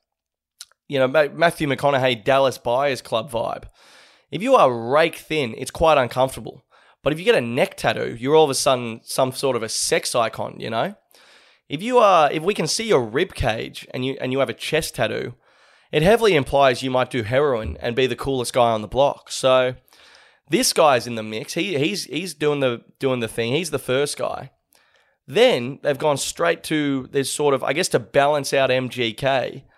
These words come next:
they've gone for, like, a, a really handsome sixty-three-year-old man.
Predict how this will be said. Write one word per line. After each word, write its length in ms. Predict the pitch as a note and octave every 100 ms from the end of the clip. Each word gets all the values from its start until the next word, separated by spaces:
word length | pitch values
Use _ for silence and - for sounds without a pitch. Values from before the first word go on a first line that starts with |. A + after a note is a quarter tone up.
| _ _ _ _ _
they've 180 | - C3
gone 240 | A#2+ D3 C#3+
for, 140 | C#3+
like, 260 | B2+ A#2+ B2
a, 280 | A#2 A#2 -
a 140 | B2
really 640 | A2 C3 E3+ E3+ D#3 C3+
handsome 760 | A2+ B2 C3 C3 - A#2 A2 A#2+
sixty-three-year-old 1120 | - - D3 C3+ - A#2+ - A#2+ A#2+ A2+ A2+ A#2
man. 380 | A2+ A2+ -